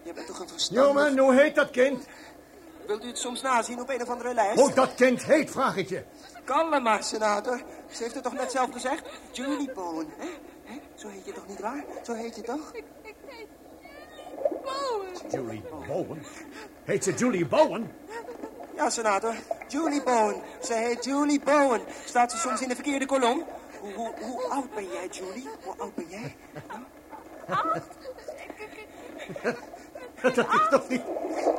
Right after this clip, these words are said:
Speaker 2: Dat is toch niet waar?
Speaker 1: Wat is het, senator?
Speaker 2: Julie Bowen.
Speaker 1: Wat is het?
Speaker 2: Dat het dat juist Julie Bowen moet zijn. Mijn grootmoeder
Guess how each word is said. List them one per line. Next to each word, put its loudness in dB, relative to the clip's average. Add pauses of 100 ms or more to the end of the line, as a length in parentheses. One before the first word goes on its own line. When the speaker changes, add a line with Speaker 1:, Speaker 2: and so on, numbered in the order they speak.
(320)
Speaker 2:
Dat 8
is 0
toch 6
niet -2
waar? 4 (1300)
Speaker 1:
Wat -2
is -4
het, -4 (220)
senator? 2
Speaker 2:
Julie 6
Bowen. 8 (920)
Speaker 1:
Wat -4
is -4
het? -2
Speaker 2:
Dat 10
het 6
dat 6
juist 6
Julie -4
Bowen 4
moet -4
zijn. -4 (1400)
Mijn 6
grootmoeder 4